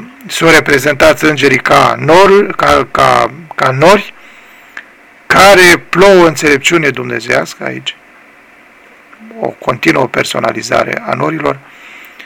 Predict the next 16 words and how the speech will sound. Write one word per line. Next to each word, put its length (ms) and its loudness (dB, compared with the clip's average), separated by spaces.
atât 460 2
către 500 -4
puterile 340 0
cerești 480 2
de 180 -4
sub 280 -4
ele, 320 0
sub 200 -10
treapta 360 0
lor, 280 2
cât 120 -2
și 420 4
către 280 2
noi 300 4
în 80 -2
biserică. 600 -2